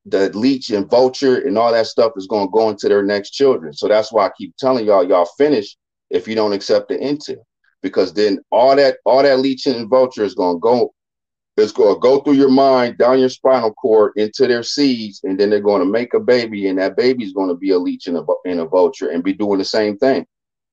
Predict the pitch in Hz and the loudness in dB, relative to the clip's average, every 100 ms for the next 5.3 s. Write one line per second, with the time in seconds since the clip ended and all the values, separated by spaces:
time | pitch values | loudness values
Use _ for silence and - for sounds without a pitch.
0 | _ _ _ _ - 95 127 127 120 120 | _ _ _ _ -2 0 2 0 0 -4
1 | 120 117 107 - 135 127 110 - 113 113 | -6 -4 -4 -2 -2 0 -4 -2 2 2
2 | 101 95 110 - 104 127 - 101 110 117 | 2 -4 -6 -8 -4 -4 -4 -8 -6 -8
3 | - 113 117 131 98 101 110 117 104 101 | -10 -4 0 0 -2 -8 -10 -12 -8 -4
4 | 95 113 - 113 110 104 151 139 - 67 | 0 2 0 -4 -6 0 2 2 2 -4
5 | - - | -6 -20